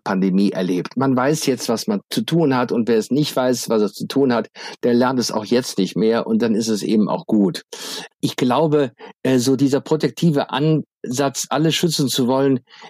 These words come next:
ist einfach nicht mehr wirklich schlau. Denn wenn es so ist, äh, dass Leute sich anstecken, weil sie nicht geimpft sind, dann ist es deren eigenes Bier. Und man muss nicht alle Leute,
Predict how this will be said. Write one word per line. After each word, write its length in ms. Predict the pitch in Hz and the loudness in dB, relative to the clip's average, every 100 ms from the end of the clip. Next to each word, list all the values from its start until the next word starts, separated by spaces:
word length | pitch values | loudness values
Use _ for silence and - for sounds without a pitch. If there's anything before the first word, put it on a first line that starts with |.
| _ | _
ist 300 | 123 - - | -4 -4 -2
einfach 500 | 127 131 - 120 - - | -2 -2 -2 -4 -6 -12
nicht 500 | - 123 127 127 - | -4 2 2 2 -2
mehr 460 | 117 123 120 117 110 _ _ _ - | 0 2 2 0 -4 _ _ _ -2
wirklich 580 | 123 - 113 104 - - _ _ | -2 0 0 0 -4 -14 _ _
schlau. 500 | - - 113 107 80 - - - | -4 -2 0 0 -2 -6 -14 -6
Denn 240 | 123 113 107 | 0 2 2
wenn 140 | 151 | 2
es 180 | 185 - | 2 2
so 140 | 156 | 0
ist, 460 | 117 120 - - - | 2 0 -2 -8 -4
äh, 180 | 120 113 | -2 0
dass 300 | 117 113 - | -2 -4 -2
Leute 340 | 123 147 139 | 0 0 0
sich 320 | 110 113 - | -2 -2 -2
anstecken, 640 | 135 175 - 214 170 160 - _ _ _ _ | -2 -2 -2 -2 -4 -8 -10 _ _ _ _
weil 160 | - 113 | -2 -2
sie 120 | 117 | 2
nicht 240 | 160 196 - | 2 2 0
geimpft 420 | 160 123 - - | 2 0 -2 -2
sind, 340 | 107 87 - - | -2 -2 -6 -10
dann 160 | 82 | -4
ist 200 | 120 139 | -2 0
es 140 | 135 - | -2 0
deren 280 | 127 110 107 | 0 0 -2
eigenes 400 | 127 127 107 - | 0 0 0 0
Bier. 340 | 107 101 90 | 0 0 0
Und 220 | 117 123 | 0 2
man 160 | 123 123 | 2 4
muss 220 | 143 - | 2 0
nicht 180 | 123 - | -4 -2
alle 160 | 127 123 | 0 2
Leute, 460 | 117 117 120 110 | 2 2 0 -2